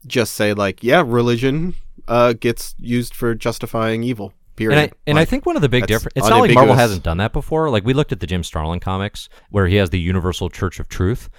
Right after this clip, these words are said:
Speaker 2: which is his, his
Speaker 1: But that's
Speaker 2: huge
Speaker 1: not
Speaker 2: metaphor.
Speaker 1: their number one comic, you know? That's, that's kind of the difference is, like, Jim Starlin
Speaker 2: Well, it's also
Speaker 1: wasn't being
Speaker 2: aliens in
Speaker 1: watched.
Speaker 2: space. It's also not literally,
Speaker 1: Yes.
Speaker 2: <laughs>
Speaker 1: Yeah, exactly.
Speaker 2: you know, an American
Speaker 1: Televangelist,
Speaker 2: Christian,
Speaker 1: yeah.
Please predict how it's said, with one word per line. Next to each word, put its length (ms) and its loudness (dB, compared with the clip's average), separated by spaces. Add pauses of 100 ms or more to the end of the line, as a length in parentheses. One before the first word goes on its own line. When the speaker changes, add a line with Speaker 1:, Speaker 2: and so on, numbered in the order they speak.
(160)
Speaker 2:
which 160 -2
is 140 0
his, 200 0
his 200 -6
Speaker 1:
But 120 6
that's 140 10
Speaker 2:
huge 100 4
Speaker 1:
not 120 8
Speaker 2:
metaphor. 280 6
Speaker 1:
their 80 4
number 300 4
one 280 0
comic, 600 -6
you 140 0
know? 200 0
That's, 220 0
that's 240 -2
kind 180 -2
of 100 -2
the 60 -8
difference 440 -6
is, 160 -10
like, 260 -8 (220)
Jim 160 0
Starlin 580 2 (140)
Speaker 2:
Well, 100 10
it's 80 6
also 180 8
Speaker 1:
wasn't 140 6
being 40 10
Speaker 2:
aliens 300 4
in 60 -2
Speaker 1:
watched. 100 2 (240)
Speaker 2:
space. 160 -16 (120)
It's 100 0
also 180 6
not 200 2
literally, 520 0
Speaker 1:
Yes. 460 0
Speaker 2:
<laughs> 180 4
Speaker 1:
Yeah, 220 8
exactly. 420 2
Speaker 2:
you 160 8
know, 280 6 (100)
an 160 6
American 360 4
Speaker 1:
Televangelist, 80 -2
Speaker 2:
Christian, 260 4
Speaker 1:
yeah. 140 4